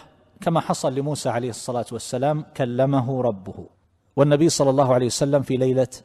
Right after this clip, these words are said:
المعراج، لكن لم تكن هذه هي سنته سبحانه وتعالى مع الآدميين في هذه الحياة الدنيا، إنما جرت سنته أن يبعث إليهم الرسل من الملائكة، وهؤلاء الرسل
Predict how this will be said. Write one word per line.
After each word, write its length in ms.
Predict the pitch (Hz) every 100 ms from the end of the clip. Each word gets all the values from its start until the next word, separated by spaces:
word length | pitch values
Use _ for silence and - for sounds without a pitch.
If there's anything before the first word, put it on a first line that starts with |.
| _ 143
المعراج، 560 | 127 120 131 143 107 - 127
لكن 280 | 127 -
لم 200 | 139 180
تكن 420 | 175 170 - 147 123
هذه 580 | 151 147 135 131 123
هي 120 | 143 135
سنته 680 | - 127 135 131 123 127
سبحانه 500 | 117 123 123 127 123
وتعالى 720 | 123 113 127 123 123 120 123 - _ _ _
مع 200 | 131 120
الآدميين 800 | 123 123 110 107 107 107 110 87 -
في 160 | 127
هذه 240 | 113 113 110
الحياة 400 | - 110 110 110 - _ _ _ -
الدنيا، 360 | 107 98 87 - - -
إنما 260 | 175 175 165
جرت 320 | 185 202 190
سنته 680 | - 175 175 185 190 180 214 _ -
أن 40 |
يبعث 460 | 127 147 131 139 -
إليهم 520 | 117 123 139 139 160 - _
الرسل 720 | 143 143 160 165 - 190 196 185 _ _ _
من 160 | 135 139
الملائكة، 600 | 123 127 135 107 - - - _ _ _ _ _ _
وهؤلاء 540 | 160 156 151 147 143
الرسل 500 | 135 156 165 196 196